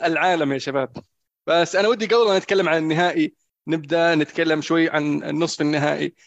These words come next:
آه، نبني للنهائي. فنصف النهائي زي ما تعرفون ال-، ال-، آه، الأرجنتين فازت ثلاثة صفر على كرواتيا في مباراة يعني، آه، أظهر فيها المنتخب الأرجنتيني الرغبة وال-، ال-، ال-،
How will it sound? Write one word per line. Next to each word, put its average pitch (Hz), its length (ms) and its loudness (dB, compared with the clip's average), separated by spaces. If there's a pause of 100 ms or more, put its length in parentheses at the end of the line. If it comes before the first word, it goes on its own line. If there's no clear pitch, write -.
(160)
آه، 151 680 0
نبني 151 580 0
للنهائي. 143 800 0 (320)
فنصف 160 380 2
النهائي 170 260 2
زي 160 120 0
ما 156 80 0
تعرفون 160 500 0
ال-، 147 420 0
ال-، - 320 -6 (380)
آه، 139 280 0
الأرجنتين 156 420 0
فازت 147 280 -2
ثلاثة 147 200 -2
صفر 131 260 -2
على 127 120 -2
كرواتيا 135 540 -4 (280)
في 143 240 0
مباراة 143 400 0
يعني، 139 580 0 (380)
آه، 104 480 -2
أظهر 151 240 -2
فيها 147 500 2
المنتخب 151 400 -4
الأرجنتيني 143 580 0
الرغبة 131 440 -2 (220)
وال-، 135 580 -2
ال-، - 200 -6
ال-، - 640 -8